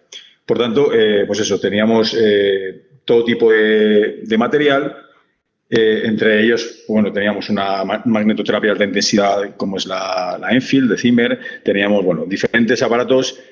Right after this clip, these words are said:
como la Game Ready presoterapia, para que nos ayudara con el frío a mejorar el drenaje de los jugadores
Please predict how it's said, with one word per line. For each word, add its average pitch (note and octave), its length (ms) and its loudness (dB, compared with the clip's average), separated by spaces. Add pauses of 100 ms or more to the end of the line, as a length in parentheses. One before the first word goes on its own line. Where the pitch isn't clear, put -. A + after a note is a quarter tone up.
(140)
como - 240 -2
la F#2 120 0
Game F#2+ 220 0
Ready G#2 200 2
presoterapia, B2 840 0
para G#2 100 -2
que G2 60 -4
nos F2+ 120 -6
ayudara G#2 260 2
con G#2 120 -4
el F#2+ 120 -4
frío G#2 400 2
a F#2+ 140 -4
mejorar G2+ 580 -6 (200)
el G#2+ 140 2
drenaje A2 380 0
de - 20 4
los G#2+ 160 0
jugadores G#2 840 0